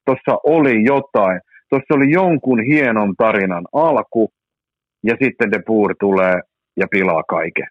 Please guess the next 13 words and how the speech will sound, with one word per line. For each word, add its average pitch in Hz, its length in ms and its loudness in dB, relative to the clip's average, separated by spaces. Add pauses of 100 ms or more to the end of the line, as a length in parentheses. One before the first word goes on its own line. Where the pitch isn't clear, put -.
Koska 101 240 -2
taas 101 240 0
de 113 80 0
Boerin 117 460 2 (360)
viimeiset 104 400 0 (480)
hommat, 101 400 -2
missä 101 240 -2
hän 135 120 0
on, 113 160 2
niin 101 180 0
kuin, 95 120 -2 (100)
coachannut, 95 600 0
niin 92 240 0